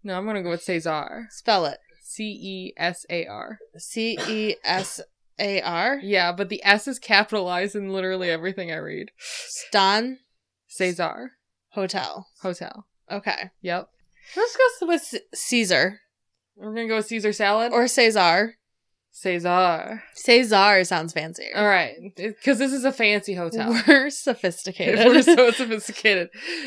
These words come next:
Speaker 1: So, Thomas Rowe, uh, migrated to Florida and purchased eighty acres of what is now Saint Petersburg Beach in nineteen twenty-four. Are you okay?
Speaker 2: Yeah. When you said migrated, I thought you were gonna say my great grandpa. <laughs>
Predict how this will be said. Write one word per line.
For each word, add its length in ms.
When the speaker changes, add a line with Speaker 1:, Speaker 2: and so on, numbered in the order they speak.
Speaker 1:
So, 500
Thomas 440
Rowe, 460
uh, 420
migrated 480
to 100
Florida 360
and 280
purchased 440
eighty 340
acres 600
of 140
what 180
is 120
now 360
Saint 320
Petersburg 600
Beach 420
in 200
nineteen 540
twenty-four. 720
Are 140
you 120
okay? 340
Speaker 2:
Yeah. 300
When 180
you 120
said 220
migrated, 800
I 120
thought 160
you 80
were 40
gonna 140
say 200
my 180
great 240
grandpa. 540
<laughs> 40